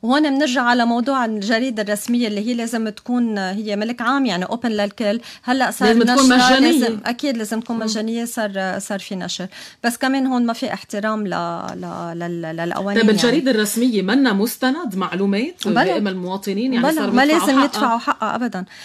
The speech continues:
Speaker 1: وحتى بيقولوا لك كل العمليات
Speaker 2: مم.
Speaker 1: اللي بيصير في دفع أموال عمومية فيها،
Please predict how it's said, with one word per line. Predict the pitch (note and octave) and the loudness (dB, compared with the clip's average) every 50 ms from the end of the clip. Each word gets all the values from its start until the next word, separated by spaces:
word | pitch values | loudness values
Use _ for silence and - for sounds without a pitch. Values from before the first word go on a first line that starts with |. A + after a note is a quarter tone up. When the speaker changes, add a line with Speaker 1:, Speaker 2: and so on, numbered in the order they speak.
| - - _ | -20 -18 _
Speaker 1:
وحتى | - G3+ - - D#4+ D#4 - D4 | -14 -6 0 -2 -2 2 2 0
بيقولوا | C4 A3 A#3+ A3+ A#3+ B3 C#4+ | 2 2 0 0 0 0 0
لك | C#4+ C4+ B3+ _ | 0 -2 -4 _
كل | - D#4+ E4+ | -2 0 0
العمليات | F4 D#4 B3+ A#3+ A#3+ A#3+ A#3 A#3 A#3 A#3+ C4+ C#4 - - | 2 2 2 2 2 2 0 0 0 0 0 0 -2 -4
Speaker 2:
مم. | A#3 | -6
Speaker 1:
اللي | G#3+ G#3 | -6 -4
بيصير | G3+ A3+ G#3+ - C#4 C4+ | -6 -8 -6 -6 -6 -6
في | A3 - - C4 | -6 -6 -6 -4
دفع | A3 A#3+ - - - D4 B3 G3+ F#3+ - G#3 | 0 0 -2 0 0 -2 0 0 -2 -2 -2
أموال | G#3 G#3+ G#3 G#3+ A3+ B3 B3+ B3 A#3+ A3 | -4 -2 -2 -2 -2 -2 -2 -2 -2 -2
عمومية | G3+ F3+ G3 G#3 G#3+ G#3+ A3+ A#3+ B3+ B3 A#3 G#3+ | -4 -4 -4 -4 -4 -2 -2 -2 -2 -2 -4 -6
فيها، | - - - A#3 A3+ G#3 F#3 F3+ | -6 -8 -8 -6 -4 -4 -6 -6